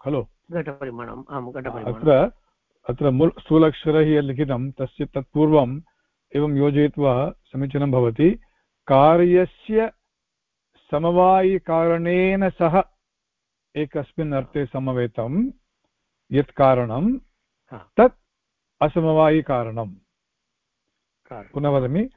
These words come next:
Speaker 1: कार्यम् इति घटपरिमाणं, कार्यस्य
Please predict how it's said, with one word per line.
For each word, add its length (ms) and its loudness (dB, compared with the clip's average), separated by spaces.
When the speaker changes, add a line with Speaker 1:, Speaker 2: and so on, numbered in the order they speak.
Speaker 1:
कार्यम् 520 6
इति 320 -6
घटपरिमाणं, 840 -4
कार्यस्य 760 2